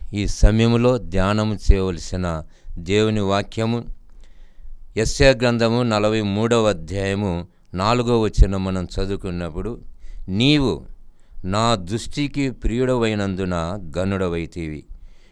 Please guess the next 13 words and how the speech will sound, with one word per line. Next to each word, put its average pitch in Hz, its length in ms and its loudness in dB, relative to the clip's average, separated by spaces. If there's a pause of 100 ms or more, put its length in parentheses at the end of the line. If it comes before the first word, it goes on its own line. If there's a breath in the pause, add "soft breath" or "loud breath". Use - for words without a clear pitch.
(120 soft breath)
నేను 113 360 2
నిన్ను 127 300 2
ప్రేమించుచున్నాను 113 1120 -2
గనుక 87 580 -2 (340 soft breath)
నీకు 98 300 -2
ప్రతిగా 117 600 0
మనుష్యులను 110 840 0 (120)
అప్పగించున్నాను. 87 880 -4 (640 soft breath)
నీ 120 180 2
ప్రాణమునకు 135 840 2
ప్రతిగా 101 500 -2
జనములను 95 840 0 (280 soft breath)
అప్పగించున్నాను." 85 920 0